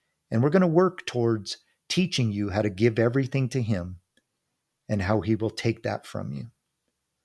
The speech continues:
So again, we're gonna pray in just a minute, and I want you to pray with me and begin to form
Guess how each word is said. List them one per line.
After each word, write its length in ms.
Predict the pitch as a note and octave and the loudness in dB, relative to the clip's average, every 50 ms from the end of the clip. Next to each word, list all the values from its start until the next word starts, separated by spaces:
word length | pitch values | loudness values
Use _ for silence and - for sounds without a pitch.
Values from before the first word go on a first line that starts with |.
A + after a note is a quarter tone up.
| _ _ _ _ _ _ _ _ _ _ - | _ _ _ _ _ _ _ _ _ _ -4
So 240 | - - C3+ A#2 B2 | 4 6 8 8 8
again, 540 | B2 A2+ C#3 B2+ G#2 F#2 G2+ G2 G2+ G#2 - - | 6 6 4 2 2 0 -2 -6 -10 -14 -12 -2
we're 80 | - A2+ | -2 0
gonna 180 | G2+ C3 C#3 C#3+ | 2 2 0 0
pray 340 | - - E3+ F3+ F3 B2+ | -2 2 2 4 4 4
in 120 | A2+ G#2 G2 | 2 0 0
just 260 | - G2+ - - - | -4 -6 -6 -6 -6
a 40 | F#2+ | -6
minute, 320 | F2+ F2 F2+ F#2+ - - _ _ _ _ _ _ _ _ _ _ _ _ _ _ - | -6 -6 -6 -8 -12 -14 _ _ _ _ _ _ _ _ _ _ _ _ _ _ -6
and 120 | - G2+ | -2 0
I 60 | G2+ G#2+ | 0 2
want 320 | G#2+ A2+ A2+ A2 A2+ - | 2 2 2 2 0 -2
you 80 | C3+ B2 | -6 -4
to 160 | - - A2+ | -4 -6 -8
pray 300 | - - - C#3 C#3+ D3 | -4 0 0 2 2 2
with 320 | D3 D#3+ - - - - | 4 2 2 2 0 -6
me 300 | A2 G2 F#2+ F#2+ F2+ - _ _ _ _ _ _ _ _ _ - - | -6 -6 -6 -8 -10 -14 _ _ _ _ _ _ _ _ _ -6 -4
and 140 | G#2 G2+ | -4 -2
begin 440 | G2 G#2+ F#2 - A#2+ A#2 B2 B2+ B2+ A#2+ | -2 -6 -4 0 2 2 2 2 0 -2
to 140 | - B2 | -2 -6
form 680 | A2+ - - - - B2+ A#2+ A#2 A2+ A2 G#2+ G#2 G2+ - | -6 -6 -8 -4 -2 0 0 0 0 -2 -4 -4 -8 -12